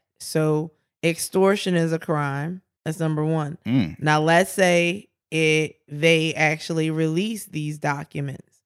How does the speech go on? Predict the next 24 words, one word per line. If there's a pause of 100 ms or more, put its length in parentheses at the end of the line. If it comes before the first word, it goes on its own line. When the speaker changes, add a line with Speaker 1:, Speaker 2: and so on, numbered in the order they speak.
(120)
Speaker 1:
And
let's
say
that
these
documents,
which
I
don't
know
what
the
documents
are.
All (220)
right,
so
let's
say (260)
that (180)
this
is
video (300)
and